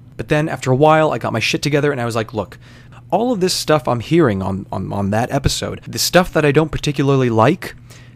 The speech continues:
there is no question that it was the best I could have done that week. I worked hard on it, I had a good time with it, it is what it is." So what I plan to do now is just write and prepare these episodes to the best of my ability,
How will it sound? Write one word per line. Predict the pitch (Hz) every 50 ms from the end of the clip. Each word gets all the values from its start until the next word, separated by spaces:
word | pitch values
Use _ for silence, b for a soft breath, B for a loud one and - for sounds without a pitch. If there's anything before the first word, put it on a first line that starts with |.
| B B -
there | - 139 165 185
is | 202 190 147 135
no | 131 139 165 185 208
question | - - - - 160 151 - - - - 101 - - - B B B B
that | - 120
it | 127 -
was | 165 156 143 135
the | 151 160
best | 139 120 - 180 196 190 - - 190
I | 190
could | 175 - 160 151
have | 135 139 117 117
done | 107 104 104 104 104
that | 101 101 95 - -
week. | - 95 92 - - - - - B B B B
I | - -
worked | 104 101 - 98 - -
hard | - - 160 170 165
on | 170 170 170
it, | 170 170 B B B B
I | 110
had | 104 104 92
a | 92
good | 90 90 104 98 90
time | - - 151 160 160
with | 156 160 -
it, | 175 170 - - b b b b b b -
it | - 104 101
is | 110 127 120 117
what | 113 120 120
it | 120 113
is." | 113 110 107 95 85 - - - - - - - - - -
So | - - 135
what | 127 - 127 120
I | 123
plan | 120 - - 190 208 190
to | 160
do | 143 135 135
now | 127 110 98 90 92 98 -
is | - 110 104
just | - - - 110 110 - - - - - - -
write | - 98 101 107 127 143 160 175 170 -
and | - 107 104 98 92 101 117 -
prepare | - - 110 - - 165 185
these | 185 180 170 -
episodes | - 135 135 135 - 139 131 - -
to | -
the | 104 -
best | - 151 175 175 -
of | 175 147
my | 143 135
ability, | 127 113 120 120 120 123 127 135